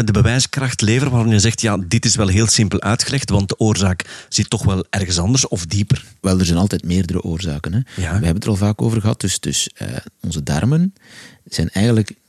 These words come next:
Speaker 2: daar, daar zit een heel groot deel van ons immuunsysteem in onze darmen. En daar wordt dan bijvoorbeeld nu hè, op in de media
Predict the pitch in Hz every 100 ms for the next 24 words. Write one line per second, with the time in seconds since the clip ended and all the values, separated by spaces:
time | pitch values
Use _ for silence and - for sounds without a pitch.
0 | _ - 92 104 110 131 92 135 113 101
1 | 110 107 95 85 82 90 - - 67 -
2 | - _ _ _ 135 - 82 76 71 60
3 | 69 - - - - 87 87 120 147 -
4 | 117 107 101 98 95 - - 104 82 92
5 | 123 - _ - 90 101 - 95 95 82
6 | 92 110 104 98